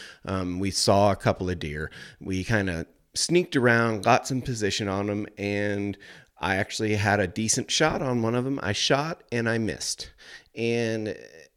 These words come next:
for, at first, that was really hard for me to swallow. It was hard for me to understand that my son, someone who looks up to me, he saw some, he saw me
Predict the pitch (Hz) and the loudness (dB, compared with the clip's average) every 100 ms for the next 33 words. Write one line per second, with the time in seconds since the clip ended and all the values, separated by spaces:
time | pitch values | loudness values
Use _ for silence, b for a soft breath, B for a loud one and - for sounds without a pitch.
0 | _ _ _ - 131 - - 196 165 - | _ _ _ 2 2 2 0 4 4 4
1 | - - 120 120 123 110 104 110 110 120 | 0 0 2 2 0 -4 -8 -4 4 6
2 | 123 120 117 - 107 107 104 110 104 101 | 6 4 0 2 4 4 0 -4 -2 0
3 | 95 - - 82 60 - - B B B | -2 -4 -4 -6 -6 -12 -14 B B B
4 | 131 135 160 160 - 110 113 - 107 98 | 4 4 4 0 2 2 2 -2 -4 -2
5 | 98 104 92 92 92 - - 92 90 87 | -4 -4 -4 -4 -6 -8 -6 -4 -4 -6
6 | 82 87 85 73 92 131 - 98 90 82 | -6 -4 -6 -6 -4 -2 -2 -4 -4 -6
7 | - 98 95 101 98 87 - 107 127 - | -6 -4 -4 -6 -6 -6 -2 0 0 -2
8 | 127 110 92 85 90 B B B B - | -6 -4 -4 -6 -10 B B B B -14
9 | - 127 135 147 151 - 131 104 104 - | -4 -2 0 0 0 2 4 4 2 0
10 | 107 101 107 120 - 120 117 107 104 101 | -2 -2 0 2 6 6 6 2 0 0
11 | 98 92 71 | -2 -4 -8